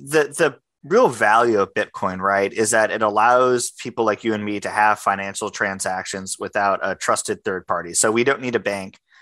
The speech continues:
Um, now, of course, that transaction is available for everyone to see on the blockchain, uh, but a government can't put pressure on Bitcoin and stop that transaction from taking place. So,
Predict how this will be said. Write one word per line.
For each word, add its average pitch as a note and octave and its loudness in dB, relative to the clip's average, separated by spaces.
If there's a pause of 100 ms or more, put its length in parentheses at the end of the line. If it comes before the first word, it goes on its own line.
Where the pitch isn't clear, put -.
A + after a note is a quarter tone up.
(160)
Um, G#2+ 0
now, B2+ 6
of B2 -2
course, C#3 -2
that C3+ 2
transaction B2+ 0
is A#2 -10
available A2+ 0
for G#2+ 0
everyone A2 -6
to G#2 -10
see A2 -2
on G2 0
the G2 -12
blockchain, A2+ -2 (420)
uh, A2 4
but A#2+ 0
a A#2 2
government B2 0
can't A2+ -2
put - -2
pressure A2 2
on F#2+ -2
Bitcoin G2 -4 (360)
and G#2 -2
stop G2+ 2
that G2+ 0
transaction F#2+ -6
from F2+ -10
taking F2+ -12
place. F#2 -2
So, G2+ 2